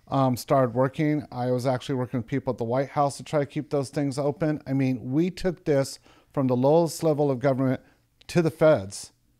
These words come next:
and we're highly successful in keeping those stores and ranges open, and then making sure we could provide emergency training for range safety officers when a lot of the,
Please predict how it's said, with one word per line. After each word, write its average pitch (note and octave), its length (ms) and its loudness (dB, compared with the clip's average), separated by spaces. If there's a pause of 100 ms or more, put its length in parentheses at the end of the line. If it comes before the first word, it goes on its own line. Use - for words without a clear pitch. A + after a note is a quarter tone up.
(500)
and C#3+ 160 2
we're C3+ 140 4
highly D#3 320 2
successful D3 560 -4
in A2 60 -6
keeping C#3+ 280 -6
those B2+ 200 -2
stores C3 360 -4
and B2 100 -4
ranges B2 380 -4
open, C3 420 -4 (440)
and C#3 100 0
then C#3+ 260 0
making C#3+ 320 -2
sure D3+ 160 -4
we C#3+ 60 -2
could C3 160 -6
provide C#3 480 0
emergency C#3 540 0
training C#3+ 500 0 (320)
for C3 120 0
range D3+ 260 2
safety C3+ 320 -2
officers A#2+ 360 -4
when C3+ 120 0
a B2 40 0
lot C3 220 0
of A#2 80 -4
the, B2 240 0